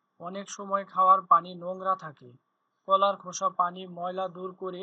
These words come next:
পানিকে খাওয়ার যোগ্য করে তোলে। আপনার জীবনকে সুস্থ, সুন্দর ও আনন্দময় করে তুলতে এবং বিভিন্ন স্বাস্থ্য টিপস ও পরামর্শ পেতে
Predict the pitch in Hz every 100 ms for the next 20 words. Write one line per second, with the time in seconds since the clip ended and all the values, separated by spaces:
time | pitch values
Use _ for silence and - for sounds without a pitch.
0 | 226 _ _ 170 175 175 196 190 185 185
1 | 185 165 185 175 196 190 185 185 139 120
2 | 123 _ _ _ _ _ _ _ _ _
3 | _ _ _ _ _ _ 175 170 190 196
4 | 190 190 185 196 185 170 202 _ - -
5 | 190 190 208 196 202 196 190 190 185 180
6 | 185 190 190 190 185 190 180 160 156 175
7 | 190 _ _ _ - 170 180 180 175 180
8 | 190 196 180 175 165 190 185 190 196 185
9 | 185 180 170 175 - 180 180 160